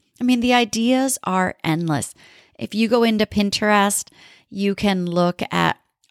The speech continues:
all different wood paneling ideas and wood moldings. I have a board dedicated to it on my Pinterest board. So at pinterest dot com forward slash nestorations, you'll see my board listed there.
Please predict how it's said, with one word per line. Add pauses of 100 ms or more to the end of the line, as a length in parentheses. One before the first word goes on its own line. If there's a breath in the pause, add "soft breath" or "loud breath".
all
different
wood
paneling
ideas
and
wood
moldings. (460 loud breath)
I
have
a
board
dedicated
to
it (320)
on
my
Pinterest
board.
So
at (500 loud breath)
pinterest
dot
com
forward
slash
nestorations,
you'll
see
my
board
listed
there.